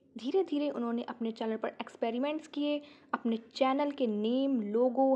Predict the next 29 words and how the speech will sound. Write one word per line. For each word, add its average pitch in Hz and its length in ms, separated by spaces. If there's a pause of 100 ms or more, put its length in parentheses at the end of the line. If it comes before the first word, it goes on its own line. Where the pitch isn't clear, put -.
हर 302 180
चीज़ 269 260
को - 140
चेंज 247 420
करके 220 280
देखा 202 400 (460)
और 311 140
फिर 311 280 (100)
डीआईवाई 285 420
ज्वेलरी 226 500
रिलेटेड 269 440
वीडियोज़ 247 340
बनाई 262 360 (420)
और 381 120
शॉर्ट्स 226 520
भी 220 100
डाली। 196 400 (460)
और 381 80
जो 294 320
चीज़ 330 280
उनके 262 320
लिए 254 120
वर्क 214 380 (100)
की, 269 220 (140)
उन्होंने 226 280
उस 240 200
पे 320 160
वीडियोज़ 214 500
डालना 202 300